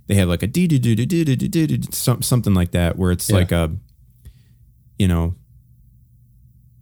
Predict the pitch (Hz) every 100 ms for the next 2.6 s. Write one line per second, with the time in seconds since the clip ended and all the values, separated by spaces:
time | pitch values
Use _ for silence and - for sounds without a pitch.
0 | - - - - - 113 107 107 - -
1 | - 90 87 85 80 - 80 87 - 85
2 | 85 90 92 90 87 85